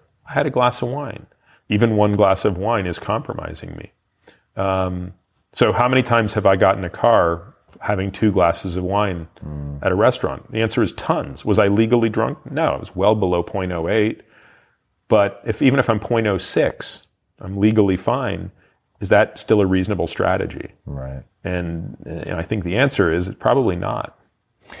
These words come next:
Speaker 2: You think there are dietary things that people are doing that have just an asymmetric risk reward?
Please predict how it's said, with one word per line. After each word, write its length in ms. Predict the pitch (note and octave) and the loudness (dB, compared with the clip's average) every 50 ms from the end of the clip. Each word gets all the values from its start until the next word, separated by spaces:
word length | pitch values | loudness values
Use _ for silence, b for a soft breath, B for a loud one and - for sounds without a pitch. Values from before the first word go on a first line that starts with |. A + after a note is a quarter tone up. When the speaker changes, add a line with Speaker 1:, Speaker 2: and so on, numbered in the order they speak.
| B B B | B B B
Speaker 2:
You 80 | A2+ G#2 | 2 2
think 160 | C3 C3+ - | 4 4 4
there 140 | A2+ G#2+ G2 | 6 6 6
are 20 | F2+ | 6
dietary 640 | E2+ D2 F2 E2+ F#2+ G#2 A2 G2+ - A#2 B2 B2+ B2+ | 6 6 6 6 6 6 4 4 0 0 0 0 0
things 240 | C3+ C3+ C#3 C#3 C3 | 0 -2 -2 -2 -2
that 80 | B2 | -2
people 200 | A2+ B2+ A#2+ A#2 A#2+ | -2 -2 -2 0 0
are 40 | A2 | 2
doing 380 | G#2 A2+ A2 A2 A2+ A2+ A2 G#2 | 2 2 2 2 0 0 4 4
that 200 | G2 F#2+ F2+ - | 4 4 4 4
have 280 | F2+ F2+ F#2 F#2 E2+ | 2 4 4 4 2
just 180 | F2 E2 - - | -2 -4 -6 -6
an 80 | E2 - - | -6 -4 -4
asymmetric 540 | E2 D#2+ - F2 D#2+ D#2 D#2 - E2 D#2 - | -4 -4 -2 -4 -4 -4 -4 -4 -6 -6 -4
risk 320 | - D#2+ E2 D#2 - - - | -4 -6 -6 -6 -8 -8 -6
reward? 420 | E2 D#2+ D#2 D2+ D#2+ E2 F#2 F#2+ | -6 -4 -2 -2 -2 -2 -2 -4